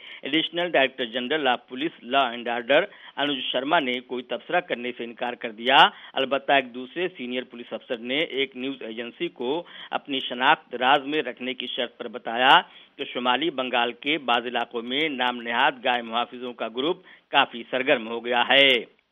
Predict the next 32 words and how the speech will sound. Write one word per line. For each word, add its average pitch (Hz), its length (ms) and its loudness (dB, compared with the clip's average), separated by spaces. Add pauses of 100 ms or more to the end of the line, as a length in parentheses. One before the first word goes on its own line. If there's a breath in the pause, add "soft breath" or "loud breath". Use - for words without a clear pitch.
(1000 soft breath)
مغربی 156 320 2
بنگال 135 400 4
میں 143 300 0
گائے 131 220 2
کے 170 200 -2
تحفظ 139 500 -8
کے 127 120 -6
نام 120 240 -8
پر 151 220 2 (160)
ہلاک 139 280 2
کیے 127 180 -6
جانے 120 280 -6
کا 127 320 -2
یہ 127 160 -2
دوسرا 120 400 -8
واقعہ 113 400 -6
ہے۔ 147 240 6 (280 loud breath)
اس 135 180 -8
سے 135 120 -4
قبل 151 340 -2
جون 135 440 -6
میں 131 140 -4 (120)
تین 156 260 -6
مسلم 131 280 -10
نوجوانوں 117 540 -10
کو 160 380 -2 (200 loud breath)
مشتعل 127 440 -6
ہجوم 123 360 -4
نے 120 200 -6
پیٹ 151 400 -4
پیٹ 117 200 -12
کر 131 200 -4